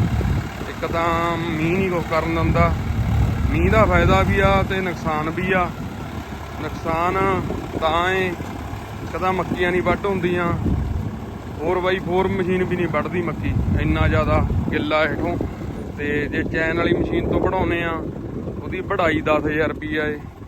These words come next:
ਮੰਨ ਕੇ ਜੋ ਦੂਜੀ ਮਸ਼ੀਨ ਨਾਲੋਂ ਪੰਜ ਹਜ਼ਾਰ ਰੁਪਈਆ ਵੱਧ ਗਿਆ। ਤੇ ਇਸੇ ਕਰਕੇ ਹੁਣ ਆਪਾਂ ਸਾਰੀ ਮੱਕੀ ਗਾਹੀਂ ਅਗਲੇ ਮਹੀਨੇ ਵੱਢਾਂਗੇ, ਜੁਲਾਈ 'ਚ, ਨਾਲੇ ਇੱਧਰੋਂ ਕੱਦੂ ਦਾ ਕੰਮ ਨਿਬੜ ਜੂ ਸਾਰਾ।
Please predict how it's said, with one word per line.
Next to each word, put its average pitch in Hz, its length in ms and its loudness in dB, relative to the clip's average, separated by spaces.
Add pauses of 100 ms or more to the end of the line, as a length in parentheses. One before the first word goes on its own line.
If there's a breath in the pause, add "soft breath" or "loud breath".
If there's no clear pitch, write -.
(1800)
ਮੰਨ 139 240 -4
ਕੇ 156 160 0
ਜੋ 160 120 -2
ਦੂਜੀ 160 280 0
ਮਸ਼ੀਨ 160 340 0
ਨਾਲੋਂ 160 280 2
ਪੰਜ 156 280 -2
ਹਜ਼ਾਰ 156 260 2
ਰੁਪਈਆ 151 240 2
ਵੱਧ 123 200 2
ਗਿਆ। 139 240 4 (1300)
ਤੇ 131 240 -4
ਇਸੇ 151 320 0
ਕਰਕੇ 160 280 2
ਹੁਣ 165 160 2
ਆਪਾਂ 156 280 0
ਸਾਰੀ 160 240 4
ਮੱਕੀ 175 280 0
ਗਾਹੀਂ 160 480 0
ਅਗਲੇ 151 240 0
ਮਹੀਨੇ 156 280 4
ਵੱਢਾਂਗੇ, 151 420 -2
ਜੁਲਾਈ 143 320 -2
'ਚ, 180 120 -4 (580)
ਨਾਲੇ 131 200 0
ਇੱਧਰੋਂ 165 300 0
ਕੱਦੂ 151 300 -4
ਦਾ 151 100 2
ਕੰਮ 147 240 -2
ਨਿਬੜ 147 320 0
ਜੂ 175 200 0 (920)
ਸਾਰਾ। 160 340 6